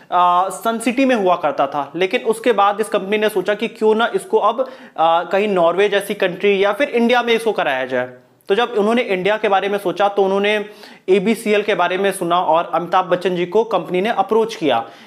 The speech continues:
कि आप Miss World Pageant Competition nineteen नाइंटी सिक्स का India में करवाइए।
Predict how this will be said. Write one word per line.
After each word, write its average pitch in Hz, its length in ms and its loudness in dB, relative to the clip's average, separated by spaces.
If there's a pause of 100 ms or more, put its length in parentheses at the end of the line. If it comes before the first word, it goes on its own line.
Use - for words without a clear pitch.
(140)
कि 175 100 -2
आप 180 320 0
Miss 190 320 -2
World 196 260 0
Pageant 196 420 -2
Competition 180 440 -2
nineteen 180 340 -2
नाइंटी 175 240 -2
सिक्स 185 260 -8
का 220 100 -4
India 190 300 0
में 170 120 -4
करवाइए। 123 540 -2